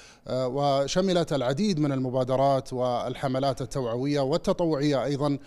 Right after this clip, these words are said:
في العديد من المواقع، آه، بمنطقة نجران. للحديث أكثر عن، آه، جمعية بصيرة وأيضًا، آه، حملة، آه، آه، الجمعية، آه،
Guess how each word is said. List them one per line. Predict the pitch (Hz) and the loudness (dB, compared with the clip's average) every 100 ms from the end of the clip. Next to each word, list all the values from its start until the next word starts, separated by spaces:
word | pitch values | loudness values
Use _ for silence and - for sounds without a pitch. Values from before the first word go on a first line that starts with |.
| - - - | -16 -20 -8
في | - | -2
العديد | 151 143 139 160 156 | 0 2 2 0 0
من | 151 143 | 0 0
المواقع، | 135 143 147 143 151 127 | 0 0 0 0 0 -2
آه، | - 101 120 120 | -4 -8 -6 -4
بمنطقة | 117 135 139 135 139 127 | -2 -2 0 -2 -4 -4
نجران. | 127 117 113 101 - - - | -4 -4 -4 -6 -12 -20 -4
للحديث | 170 175 - 220 208 | 0 2 2 2 0
أكثر | 202 220 - 175 | -2 -4 -2 0
عن، | 147 151 156 143 - - - | 2 2 2 0 -8 -10 -2
آه، | 139 135 | 0 0
جمعية | 139 160 156 220 214 151 | 0 0 2 2 2 2
بصيرة | 165 175 151 139 135 | 0 2 2 4 2
وأيضًا، | 120 131 170 160 160 151 - - - - | 2 2 2 4 4 2 -4 -20 -12 -4
آه، | 135 135 120 - | 0 0 -2 -4
حملة، | - 190 180 170 160 - - | 0 2 4 4 0 -10 -8
آه، | 135 131 131 127 123 - - - | -4 0 0 -2 -4 -12 -20 -10
آه، | - 135 117 151 | -6 -4 -2 -2
الجمعية، | 139 151 139 151 147 151 135 - - | 0 0 2 4 4 2 -2 -18 -12
آه، | 113 123 120 117 | -6 -4 -4 -6